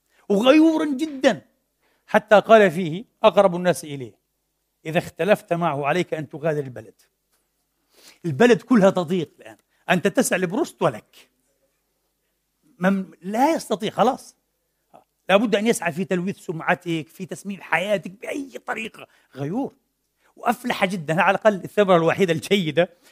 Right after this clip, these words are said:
التي استفدناها من وراء رذيلته التي مارسها في حياته هو أنه أفلح جدًا في تشريح هذه الرذيلة في عمله الروائي السردي الأدبي. إذن لعمرك ما ضاقت بلاد بأهلها، ولكن، آه، أخلاق الرجال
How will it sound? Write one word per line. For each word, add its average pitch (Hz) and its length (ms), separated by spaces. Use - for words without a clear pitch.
التي 185 200
استفدناها 175 480
من 175 60
وراء 180 260
رذيلته 165 640
التي 170 240
مارسها 160 400
في 147 100
حياته 160 420
هو 165 100
أنه 165 340
أفلح 175 360
جدًا 165 280
في 156 160
تشريح 165 460
هذه 135 160
الرذيلة 117 420
في 143 120
عمله 156 420
الروائي 131 440
السردي 135 440
الأدبي. 160 500
إذن 175 300
لعمرك 190 380
ما 170 180
ضاقت 175 300
بلاد 170 320
بأهلها، 160 340
ولكن، 175 420
آه، 180 200
أخلاق 170 420
الرجال 147 580